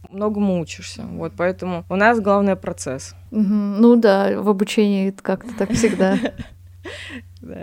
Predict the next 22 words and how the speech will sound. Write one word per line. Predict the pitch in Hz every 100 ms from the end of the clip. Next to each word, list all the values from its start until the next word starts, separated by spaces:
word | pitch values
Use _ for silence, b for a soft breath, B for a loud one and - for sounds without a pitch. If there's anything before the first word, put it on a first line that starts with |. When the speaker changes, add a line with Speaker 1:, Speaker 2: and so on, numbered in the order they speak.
| -
Speaker 1:
Я | 170 180 240 247
сперва | - 214 214
работала | 196 185 202 190 175
там, | 160 196
в | 226
инжинириуме, | 214 202 180 175 165 160 160
а | 160
далее | 165 180 233 277 226
я | 180 185 202
ездила | 190 196 202 202
в | 190
командировку | - 180 175 170 180 220 -
в | 185
Артек. | 185 - 147 123 - -
А, | 160 165
мы | 185
там | 214 208
делали | 170 190 208 196
самолёт | - 180 175 165
из | 156
углепластика, | 156 160 - 143 156 - 156
радиоуправляемый. | 151 151 147 - 151 143 147 151